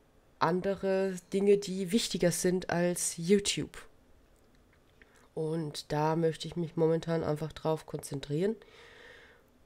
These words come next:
Und wer weiß, was dann danach kommt. Ich habe keine Ahnung.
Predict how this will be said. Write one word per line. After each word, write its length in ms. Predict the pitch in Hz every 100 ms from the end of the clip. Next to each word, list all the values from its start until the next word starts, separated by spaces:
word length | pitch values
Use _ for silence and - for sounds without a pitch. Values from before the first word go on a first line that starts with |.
| _ -
Und 800 | - 165 165 165 160 160 - - _ _ _ _ _ _ _ _ -
wer 180 | 170 185
weiß, 560 | 214 165 - - - - -
was 240 | 165 147 -
dann 200 | 165 160
danach 440 | 165 202 214 -
kommt. 400 | - 160 - -
Ich 200 | - -
habe 240 | 185 190 190
keine 380 | - 190 185
Ahnung. 460 | 190 190 175 147 147